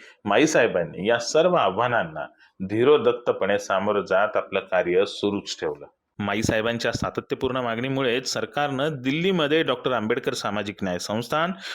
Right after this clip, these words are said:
डॉक्टर आंबेडकर राष्ट्रीय स्मारक समिती आणि अन्य दोन संस्थांची स्थापना एकोणीसशे बासष्ट साली केली होती. डॉक्टर बाबासाहेब आंबेडकर यांचे अप्रकाशित साहित्य आणि पुस्तकांचे प्रकाशन करण्यासाठी माई साहेबांनी स्वतः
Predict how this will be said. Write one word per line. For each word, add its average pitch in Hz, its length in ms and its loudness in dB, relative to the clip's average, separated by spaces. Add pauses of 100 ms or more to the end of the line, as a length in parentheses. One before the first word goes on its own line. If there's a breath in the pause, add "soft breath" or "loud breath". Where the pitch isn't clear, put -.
(140 loud breath)
डॉक्टर 123 220 -2
आंबेडकर 156 400 2
राष्ट्रीय 160 360 0
स्मारक 117 340 0
समिती 123 520 -2 (200 loud breath)
आणि 139 220 0
अन्य 180 340 2
दोन 151 260 2
संस्थांची 135 580 -2
स्थापना 104 580 -4
एकोणीसशे 110 420 -2
बासष्ट 113 420 -4
साली 98 260 -4
केली 90 240 -6
होती. 85 300 -12 (600 loud breath)
डॉक्टर 110 220 -2
बाबासाहेब 127 420 0
आंबेडकर 127 360 -2
यांचे 113 380 -2
अप्रकाशित 123 580 -2
साहित्य 117 580 -2 (280 loud breath)
आणि 143 160 -2
पुस्तकांचे 175 580 -2
प्रकाशन 131 500 -4
करण्यासाठी 113 800 -4
माई 107 220 -2
साहेबांनी 120 540 -4 (260 loud breath)
स्वतः 156 340 0